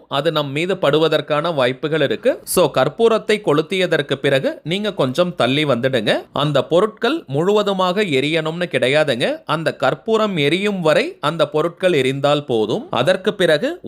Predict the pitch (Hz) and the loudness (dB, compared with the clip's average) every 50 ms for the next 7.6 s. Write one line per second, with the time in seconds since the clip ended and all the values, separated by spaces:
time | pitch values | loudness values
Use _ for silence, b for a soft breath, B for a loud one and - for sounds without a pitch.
0 | 120 143 180 226 220 214 208 196 180 170 180 196 208 226 208 - - 156 147 156 | 0 2 2 2 0 -2 -2 -4 -2 -2 0 0 0 -2 -4 -2 0 0 0 0
1 | 160 147 - 214 262 330 - - 135 156 160 156 143 135 - 135 139 139 180 202 | -2 -2 -2 -2 -2 -2 -2 -2 -2 0 0 0 0 0 0 0 0 2 2 0
2 | 214 220 220 190 156 156 143 180 175 170 - 165 156 143 143 147 175 196 185 170 | 0 0 0 0 0 -2 -2 -2 -4 -4 -2 -2 -2 0 0 0 0 -2 0 0
3 | 151 135 - 151 131 139 151 160 170 170 160 165 151 - - 143 143 143 143 - | 0 0 0 0 0 0 0 0 -2 -2 0 0 0 0 0 0 2 0 0 2
4 | 131 127 165 240 262 - - 151 160 170 160 139 - 160 147 - - 180 165 143 | 2 2 2 2 -2 -4 -4 -4 -2 -2 -2 -4 -4 -4 -4 -2 0 2 2 2
5 | 107 - - 127 135 135 - - 185 185 180 165 147 - 139 131 - 156 147 - | 0 0 0 0 0 0 0 -2 -2 -2 0 0 0 0 0 0 0 -2 -2 0
6 | 117 110 110 - - 107 104 135 202 302 - - - _ - - 147 165 160 147 | 0 0 0 0 -2 -2 0 0 0 0 -2 -6 -12 _ -4 -2 0 2 2 2
7 | 139 - 147 143 156 190 220 240 240 226 233 | 0 2 0 0 0 0 -2 -4 -4 -2 -4